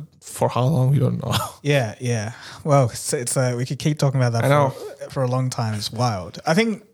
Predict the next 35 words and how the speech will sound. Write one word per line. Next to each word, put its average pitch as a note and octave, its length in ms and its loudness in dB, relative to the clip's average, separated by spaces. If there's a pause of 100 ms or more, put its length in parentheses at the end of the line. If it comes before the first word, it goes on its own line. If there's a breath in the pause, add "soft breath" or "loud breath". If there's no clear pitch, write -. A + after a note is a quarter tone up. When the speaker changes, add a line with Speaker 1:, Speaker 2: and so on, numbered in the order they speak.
(280)
Speaker 2:
yeah, C#3+ 260 -2
I F3+ 80 4
don't G#3+ 100 6
know. A3 60 6
It's F3 100 4
such B3+ 100 2
Speaker 1:
It's C4+ 60 -2
Speaker 2:
an B3+ 60 4
ex-, A#3 120 4
Speaker 1:
exciting. G3+ 360 6
Speaker 2:
yeah, E3 120 6
Speaker 1:
It's D3 160 4
Speaker 2:
it F#3 40 6
is F#3 80 2
exciting, F3 480 4
Speaker 1:
exciting. - 20 4
Speaker 2:
nerve-wracking, D3+ 720 4
but B2+ 300 2 (500 loud breath)
I C#3 80 4
don't D3+ 100 6
know, D#3 120 6
man. D3 320 6
Uh, B2 460 0 (420 loud breath)
what A3+ 100 4
do E4+ 60 6
you D#4 60 6
guys F3+ 160 6
think? C3 240 4
Let D#3 100 6
us D3+ 160 2
know. A#2+ 240 0
Speaker 1:
Yeah. D3+ 640 4
Speaker 2:
<laughs> - 40 -6 (580 loud breath)
Um, C#3+ 460 2 (720)
okay. F3+ 280 4